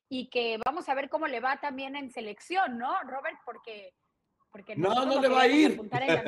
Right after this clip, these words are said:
Speaker 1: nuestra, pero tú, pe-, pero, pero por ahí lo ganaron.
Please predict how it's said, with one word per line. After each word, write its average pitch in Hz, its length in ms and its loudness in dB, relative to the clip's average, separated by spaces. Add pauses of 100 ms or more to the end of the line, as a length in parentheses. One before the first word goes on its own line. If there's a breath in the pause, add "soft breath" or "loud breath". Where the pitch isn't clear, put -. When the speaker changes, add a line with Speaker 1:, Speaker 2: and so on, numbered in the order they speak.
Speaker 1:
nuestra, 277 400 -4
pero 220 240 -6
tú, 262 440 -8 (100)
pe-, 233 260 -10
pero, 220 420 -6
pero 214 420 -6
por 208 120 -6
ahí 214 160 -6
lo 262 100 -4
ganaron. 233 460 -2